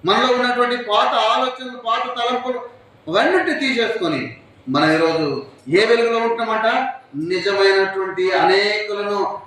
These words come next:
ఆశ్చర్యపరిచేటువంటి ఒక గొప్ప వెలుగును కలిగినటువంటి మనము గొప్పవారమని పరిశుద్ధమైనటువంటి బైబిల్ గ్రంథంలో చూస్తున్నాం.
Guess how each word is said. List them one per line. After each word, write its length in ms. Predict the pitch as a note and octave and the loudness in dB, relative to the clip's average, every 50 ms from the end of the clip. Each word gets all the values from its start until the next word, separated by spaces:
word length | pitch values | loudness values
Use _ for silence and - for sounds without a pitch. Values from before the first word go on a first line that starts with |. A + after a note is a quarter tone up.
| - | -10
ఆశ్చర్యపరిచేటువంటి 1200 | - - - F3 G#3+ B3 A#3+ A#3+ B3+ B3 B3 A#3+ A#3+ A#3 A3 A3 A3 A3 - G#3+ G#3+ G3+ - - G3 | -4 -2 0 2 2 2 2 2 0 0 0 0 -2 -2 -4 -4 -6 -10 -10 -10 -10 -10 -6 -6 -4
ఒక 280 | G3 F#3+ G3 D#3 D#3+ | -4 -4 -4 -4 -2
గొప్ప 220 | G3 G#3 G3+ G#3 B3 | 0 0 2 2 4
వెలుగును 540 | A3+ A3+ A3+ A3+ A3 A3 G#3+ F#3+ E3+ - - - - - - | 4 4 4 4 4 2 0 -2 -4 -6 -8 -16 -16 -6 0
కలిగినటువంటి 560 | D#3 D#3+ D#3+ D#3+ E3+ E3 E3 D#3+ D#3+ D#3+ D3 | 2 4 4 4 2 0 -2 -6 -6 -8 -8
మనము 540 | D3 C#3 C#3+ C#3+ C#3+ C#3+ C3+ C3 B2+ - - - - - B2+ C3+ | -6 -4 -2 -2 0 0 -2 -2 -4 -6 -10 -14 -18 -8 -4 -2
గొప్పవారమని 880 | D3 D3+ D3+ D#3+ D#3 D#3 D#3 D#3 D3+ D3 C#3+ C#3+ C#3 C#3 B2+ A#2+ - - - - - | -2 0 2 2 4 6 6 4 4 2 0 -2 -4 -4 -6 -8 -10 -14 -16 -8 -2
పరిశుద్ధమైనటువంటి 720 | C#3 C#3+ C#3 C#3+ D3 C#3 D3 C#3+ C#3+ C#3 C3+ C3+ C3+ C3 C3 | 0 0 0 0 -2 -4 -2 -2 -2 -2 -2 -4 -6 -6 -6
బైబిల్ 340 | B2+ C3 C3 B2+ B2+ C3 B2+ B2+ | -2 -2 0 0 0 0 -2 -2
గ్రంథంలో 360 | B2 B2 B2 B2 B2 B2 B2 - | -2 -2 -2 -2 -4 -6 -8 -8
చూస్తున్నాం. 320 | B2+ A#2+ - - B2+ B2+ | -12 -14 -14 -12 -12 -10